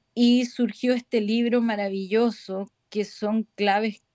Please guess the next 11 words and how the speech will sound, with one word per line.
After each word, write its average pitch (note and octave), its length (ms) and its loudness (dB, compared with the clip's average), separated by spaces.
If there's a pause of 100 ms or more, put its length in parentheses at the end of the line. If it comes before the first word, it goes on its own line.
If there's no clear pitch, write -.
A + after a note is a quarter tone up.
para F#3 180 -6
transformar F#3 720 -8
la F#3+ 200 -6
vida, G#3 480 -4 (500)
son G#3 400 -4
visiones A3+ 760 0
muy G#3+ 280 2
filosóficas G#3+ 1200 -6 (120)
sobre F#3 680 -2
la F#3 140 2
vida. G#3+ 400 4